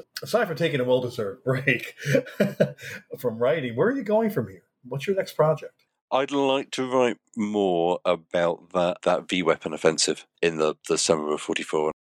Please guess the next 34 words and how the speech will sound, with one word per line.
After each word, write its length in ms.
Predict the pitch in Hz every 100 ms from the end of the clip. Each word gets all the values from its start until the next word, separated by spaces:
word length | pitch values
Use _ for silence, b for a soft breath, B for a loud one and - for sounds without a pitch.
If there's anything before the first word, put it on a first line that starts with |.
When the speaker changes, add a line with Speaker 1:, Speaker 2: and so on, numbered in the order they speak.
| _ _ _ _
Speaker 2:
So 200 | - 143
in 120 | 131 131
the 80 |
course 280 | 123 143 127
of 120 | 107
writing 240 | 113 107 104
the 60 |
book, 200 | 92 85
I 60 | 90
realised 420 | 87 95 82 82
how 160 | - 85
im-, 160 | 82 - -
what 160 | 104
an 80 | 101
important 480 | 92 80 101 - 85
international 580 | 92 90 95 101 - 104
moment 380 | 101 104 104 - _ _
that 160 | 104 101
is. 260 | 113 107 - B
<laughs> 280 | B 110 113 B B B 104 90 _ -
It's 200 | - 123
a 40 | 120
very 220 | 117 98
Speaker 1:
Yeah. 180 | 95 92
Speaker 2:
modern 360 | 104 104 104
moment 500 | 104 110 104 104 113 -
because 440 | 92 - 90 78
these 280 | - 85 78
are, 300 | 85 78 80 -
these 140 | 85
are 100 | 82
such 220 | - -
modern 380 | 95 90 90 90
weapons. 580 | 90 87 113 113 -